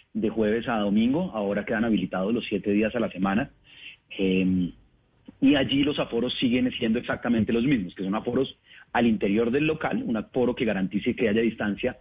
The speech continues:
de dos metros entre mesa y mesa. Por supuesto, al interior de la mesa no se puede garantizar una distancia de dos metros entre personas. Se asume que esas personas que se encuentran hacen parte del núcleo familiar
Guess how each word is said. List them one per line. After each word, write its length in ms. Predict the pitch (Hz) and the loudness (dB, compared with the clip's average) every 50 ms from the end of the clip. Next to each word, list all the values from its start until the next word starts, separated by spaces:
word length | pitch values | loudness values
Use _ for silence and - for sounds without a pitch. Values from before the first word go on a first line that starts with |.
| - - - _ - | -18 -20 -18 _ -6
de 140 | - 110 117 | 0 2 4
dos 260 | 113 107 110 107 95 | 4 4 2 0 0
metros 420 | 120 135 127 - - - 131 113 - | -2 -2 -2 -2 -2 -2 -4 -2 -2
entre 280 | 143 123 110 117 104 101 | -2 -2 -2 0 0 2
mesa 260 | 107 107 104 - 131 | 2 2 0 0 0
y 80 | 139 131 | 2 2
mesa. 340 | 127 113 101 - - 165 - _ _ _ _ _ _ - | 2 2 0 -2 -6 -10 -10 _ _ _ _ _ _ -4
Por 140 | 120 101 | -2 0
supuesto, 480 | 104 95 - 117 107 - 131 127 - - - - - | 0 0 0 0 0 2 0 -2 -2 -2 -10 -6 -2
al 100 | 117 107 | 0 0
interior 260 | 98 90 - 98 101 | 2 2 2 2 2
de 80 | 110 127 | 2 2
la 100 | 123 107 | 2 2
mesa 260 | 101 98 95 117 117 | 0 0 0 0 -2
no 120 | 110 104 - - | -2 -2 -4 -6
se 100 | - 98 | -8 -4
puede 180 | 90 113 110 110 | -2 0 0 0
garantizar 360 | 101 95 90 85 90 95 92 | 0 -4 -4 -6 -4 -4 -2
una 80 | 101 123 | 0 0
distancia 320 | 110 107 107 95 92 107 110 | 0 -2 -2 -4 0 0 2
de 60 | 101 | 2
dos 100 | 95 90 | 2 2
metros 260 | 98 98 95 - 107 120 | 0 0 -2 -4 -4 -2
entre 160 | 113 95 104 | -2 -2 0
personas. 340 | - 95 - 104 101 120 - - _ _ - - - - _ - - | -2 -2 -2 0 -2 -2 -2 -4 _ _ -20 -20 -20 -20 _ -2 0
Se 80 | 123 | 2
asume 460 | 101 95 - - 147 135 127 127 127 | 2 2 2 4 4 4 4 2 2
que 180 | - 131 107 104 | 0 0 -2 0
esas 220 | 98 - 123 - | -2 -4 -6 -6
personas 420 | - - 101 - - 101 104 104 - | -4 -4 -4 -2 -2 -2 -2 -2 -4
que 100 | - 113 | -6 -4
se 60 | 110 | -4
encuentran 500 | 98 90 - 107 104 95 113 123 135 135 - | -2 0 2 2 2 2 0 0 -2 -2 -2
hacen 240 | - 107 98 110 95 | -4 -2 -2 0 0
parte 240 | - 110 110 - 135 | 0 0 0 2 2
del 120 | 113 98 | 2 2
núcleo 200 | 98 92 117 120 101 | 2 0 -2 -2 -2
familiar 460 | 113 98 101 104 131 151 156 147 | 0 0 2 2 2 2 0 -4